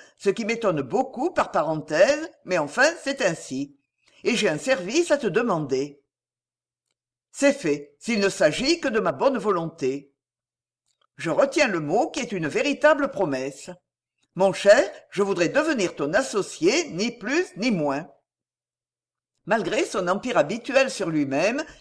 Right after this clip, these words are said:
Philippe ne put retenir une exclamation. « Pourquoi pas, mon cher ami ? » reprit tranquillement Robert. Un élève de l'école des Chartes, dit Monsieur Mauvrier, essayant de tourner en plaisanterie la proposition.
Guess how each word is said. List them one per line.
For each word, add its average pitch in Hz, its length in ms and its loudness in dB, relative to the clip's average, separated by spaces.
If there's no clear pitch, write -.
Philippe 214 480 -4
ne 220 120 0
put - 160 -4
retenir 220 480 0
une 294 120 -2
exclamation. « 160 840 -4
Pourquoi 381 400 2
pas, 147 180 6
mon 151 200 -2
cher 170 260 2
ami ? » 180 340 0
reprit 170 320 -2
tranquillement 185 600 -2
Robert. 147 520 0
Un 202 160 6
élève 226 400 4
de 202 80 2
l'école 208 440 4
des 165 100 0
Chartes, 277 540 0
dit 180 120 0
Monsieur 175 260 -2
Mauvrier, 170 640 0
essayant 196 500 0
de 220 100 0
tourner 180 420 -4
en 143 80 -6
plaisanterie 202 640 -4
la 160 80 2
proposition. 139 920 -6